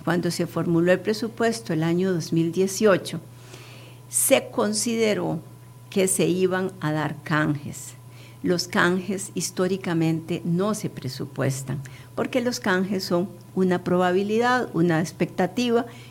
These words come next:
que puede darse o no darse. Y para claridad, ¿qué es un canje? Es que si yo tengo un vencimiento que pagar en el año,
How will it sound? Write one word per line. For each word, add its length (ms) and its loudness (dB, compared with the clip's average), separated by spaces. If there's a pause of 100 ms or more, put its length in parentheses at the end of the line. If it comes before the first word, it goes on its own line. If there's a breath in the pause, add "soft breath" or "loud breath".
(120)
que 140 0
puede 300 2
darse 500 2 (100)
o 100 2
no 140 4
darse. 440 -6 (440 soft breath)
Y 80 2
para 280 2
claridad, 460 6
¿qué 140 4
es 140 4
un 120 2
canje? 520 2 (580 soft breath)
Es 320 4
que 160 0
si 160 -2
yo 160 0
tengo 320 2
un 140 0
vencimiento 840 0 (520)
que 80 0
pagar 540 2 (440 soft breath)
en 180 4
el 140 2
año, 340 4